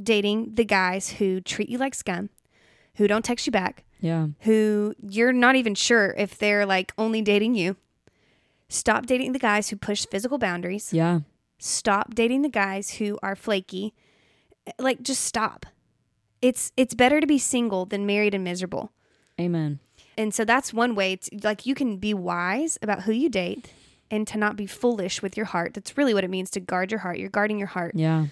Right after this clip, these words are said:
Speaker 1: from sin and foolishness in Proverbs four twenty-three. And I say no because heartbreak is inevitable.
Speaker 2: Yeah.
Speaker 1: We live in a really broken world. Things suck here.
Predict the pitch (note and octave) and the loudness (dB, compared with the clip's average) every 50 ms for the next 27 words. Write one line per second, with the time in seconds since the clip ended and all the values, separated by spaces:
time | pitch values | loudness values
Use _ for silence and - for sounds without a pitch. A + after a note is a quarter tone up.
0 | _ _ _ - B3 A#3+ - - - G3 F#3 F3+ F#3 G3+ - - A3 G3+ - - | _ _ _ -2 -2 -2 -2 -2 -4 -4 -4 -4 -4 -6 -4 -4 -6 -6 -4 -6
1 | G3 D#3 D3+ F#3 - - E3+ - G3 - - A#3 G3+ - F#3+ F#3 - G3 G3 - | -4 -4 -4 -4 -4 -6 -8 -8 -6 -6 -8 -8 -8 -8 -8 -6 -6 -6 -8 -6
2 | - G3+ F3+ F3 - - G3+ F#3+ G#3+ A3 - F3 E3 F3+ F#3 - _ _ _ _ | -6 -4 -4 -4 -4 -4 -4 -4 -4 -2 -2 -4 -2 -4 -4 -8 _ _ _ _
3 | _ _ _ _ _ _ _ _ _ _ _ _ - - A#3+ B3 B3 A#3+ A#3+ A3+ | _ _ _ _ _ _ _ _ _ _ _ _ -6 -2 0 0 2 2 2 0
4 | A3+ G#3+ - B3+ - _ _ _ - A3+ A3 - - - D4 D#4+ D#4+ C#4 A#3+ G3+ | -2 -4 -8 -10 -16 _ _ _ -8 -6 -6 -4 -2 0 2 4 4 4 4 4
5 | G#3+ A3 F#3+ F3 F3 F3+ G3 - _ _ _ _ _ _ _ _ _ _ _ _ | 4 2 4 2 0 -2 -6 -10 _ _ _ _ _ _ _ _ _ _ _ _
6 | - - G3+ A3 G#3 - - - - C4 B3 G#3+ F#3+ F#3 F#3+ F#3+ G3 - - - | -10 -2 -2 -2 -2 -2 -4 -2 4 6 6 6 6 4 0 -2 -2 -4 -8 -8
7 | - _ _ _ _ _ _ _ _ _ _ _ _ _ _ _ _ _ _ _ | -10 _ _ _ _ _ _ _ _ _ _ _ _ _ _ _ _ _ _ _
8 | - - - A#3 C4 - C4 D4 C#4+ C4 B3+ G#3 G#3 G3+ G3 G#3+ G#3 F#3+ - - | -10 -6 -2 -2 -2 2 2 0 2 2 0 0 0 0 0 0 0 -2 -4 -6
9 | - - _ _ _ _ _ _ - - E3+ F3 F3 D3 - A3 A3+ A#3+ A#3 A3 | -12 -16 _ _ _ _ _ _ -6 -4 -2 -2 -2 -4 -2 2 2 2 2 2
10 | G#3+ C4 C#4 C4+ B3 - B3+ B3 A3+ G#3 G#3 A#3 B3 C4 B3 A#3 G#3 G3+ A#3 A#3+ | 2 4 6 6 6 4 2 0 0 0 -2 0 0 2 2 2 2 4 6 6
11 | A#3 - G#3+ F#3+ F3+ G3 A3+ A3 F#3 - - - - _ - - _ _ - C4+ | 6 4 2 -2 0 2 2 2 2 0 -6 -12 -14 _ -20 -20 _ _ 2 4
12 | C4+ C#4 B3+ - - - - B3 - - - - - G3 - - - | 4 4 4 2 0 -2 0 -2 -2 -2 -4 -10 -12 -12 -10 -12 -14